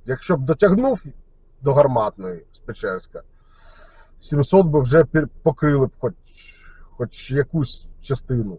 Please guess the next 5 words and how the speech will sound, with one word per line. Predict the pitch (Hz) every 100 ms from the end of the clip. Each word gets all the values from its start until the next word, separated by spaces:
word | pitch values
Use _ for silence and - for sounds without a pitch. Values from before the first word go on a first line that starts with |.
| -
А |
так, | - 156 147 - - _ _ _ _ - - - - - - - - - - - - - - - -
ну | 127 180
що | - 151
робити? | 127 92 87 -